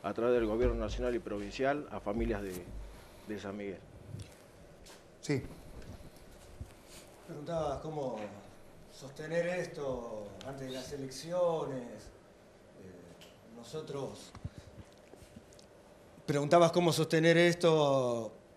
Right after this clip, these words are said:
Speaker 3: hasta las elecciones y mientras tanto, ¿no? Y la idea nuestra es no solo ser caras nuevas, porque tal vez somos el partido más
Speaker 2: Mm.
Speaker 3: joven del conurbano.
Speaker 2: Mm.
Speaker 3: Eh, y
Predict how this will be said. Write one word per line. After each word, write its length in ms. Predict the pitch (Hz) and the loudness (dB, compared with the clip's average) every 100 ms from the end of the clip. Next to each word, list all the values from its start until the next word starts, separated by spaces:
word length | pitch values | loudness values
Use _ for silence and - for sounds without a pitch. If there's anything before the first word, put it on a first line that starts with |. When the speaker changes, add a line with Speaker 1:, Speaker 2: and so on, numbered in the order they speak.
| - 127 | -12 -6
Speaker 3:
hasta 500 | 113 107 - 123 113 | -6 -6 -2 0 0
las 200 | 117 143 | 0 0
elecciones 920 | 131 131 160 170 165 147 127 117 - | 0 0 6 8 10 8 2 -4 -6
y 300 | 104 95 90 101 | -8 -10 -10 -10
mientras 300 | 113 113 120 | -8 -8 2
tanto, 360 | 196 139 120 | 4 4 2
¿no? 200 | 127 160 - - - - - - - - | -2 -2 -4 -16 -20 -20 -20 -20 -20 -12
Y 640 | 131 113 104 95 92 90 87 87 85 82 85 - - - - - - - - - - - - | -8 -6 -6 -6 -8 -8 -10 -12 -12 -14 -16 -20 -20 -20 -20 -20 -20 -20 -20 -20 -20 -20 -6
la 100 | 143 | 0
idea 220 | 147 180 | 8 10
nuestra 500 | 165 180 185 185 175 | 12 8 8 8 8
es 280 | 170 143 - - - 143 | 6 0 -8 -12 -12 -4
no 180 | 156 | -2
solo 220 | 170 190 175 | 2 2 4
ser 180 | 185 | 2
caras 240 | 180 165 151 | 2 2 2
nuevas, 420 | 180 180 120 117 | 4 4 4 -2
porque 260 | 123 117 110 - - - | -6 -8 -8 -16 -20 -10
tal 160 | - 139 | -2 2
vez 120 | 160 | 2
somos 240 | 175 156 151 | 2 2 0
el 80 | 135 | 0
partido 640 | 139 135 165 143 127 117 | 0 2 4 4 2 0
más 180 | 143 131 | -4 2
Speaker 2:
Mm. 40 | |
Speaker 3:
joven 260 | 185 165 139 | 4 4 4
del 120 | 131 | -2
conurbano. 560 | 131 139 139 151 127 143 | 0 0 4 4 4 2
Speaker 2:
Mm. 20 | 165 - - - - - - - - - | -6 -12 -20 -20 -20 -20 -20 -20 -20 -6
Speaker 3:
Eh, 1080 | 131 120 110 104 101 95 95 90 92 85 | 0 2 2 -2 -4 -6 -8 -10 -10 -12
y 60 | - | -10